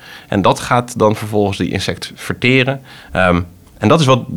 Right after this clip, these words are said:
Darwin waarneemt. En dan moet je je voorstellen, hij zit dus echt met een microscoop. Hij heeft daar ontzettend veel van die plantjes opgesteld staan. En hij zit die allemaal te bekijken. Hij gaat zelfs dat, die plantjes ontleden. Het is eigenlijk een van zijn eerste werken waar hij echt fysiologisch en anatomisch echt ook dat, dat,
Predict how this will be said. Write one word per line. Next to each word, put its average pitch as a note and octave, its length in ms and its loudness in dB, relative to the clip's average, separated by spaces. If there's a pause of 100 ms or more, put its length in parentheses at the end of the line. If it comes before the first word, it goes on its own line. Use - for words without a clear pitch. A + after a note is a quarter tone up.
(140)
Darwin A#2 480 4
waarneemt. G#2 320 4
En G2+ 60 2
dan A#2+ 80 4
moet C#3 100 4
je C#3+ 60 -4
je C#3 60 -6
voorstellen, D3 300 2
hij C3 80 2
zit B2+ 100 -2
dus B2 100 2
echt B2+ 80 0
met B2+ 100 2
een A#2 60 2
microscoop. B2 500 2
Hij A#2 100 2
heeft B2 120 2
daar A2+ 140 2
ontzettend C3 320 -2
veel A#2+ 100 4
van B2+ 80 0
die G#2+ 100 0
plantjes B2+ 340 0
opgesteld B2+ 520 2
staan. A#2+ 280 2
En A2 100 2
hij A2 120 2
zit - 160 -4
die - 120 -2
allemaal C#3 260 2
te F#2 120 -4
bekijken. D#3+ 580 -2 (460)
Hij - 100 -4
gaat - 160 -2
zelfs C3 220 4
dat, - 260 -2 (380)
die A2 120 -2
plantjes A2 300 2
ontleden. A#2+ 640 4
Het F3 80 0
is - 100 -6
eigenlijk B2 300 0
een B2 60 2
van A#2+ 80 2
zijn B2+ 120 0
eerste C3+ 240 2
werken A#2+ 280 2
waar G#2 80 4
hij G#2+ 120 0
echt G#2+ 140 -4
fysiologisch C3 800 2 (260)
en A2 120 -6
anatomisch A#2 440 2
echt A#2 160 -2
ook G2+ 80 2
dat, F2+ 220 -4
dat, F2+ 160 -8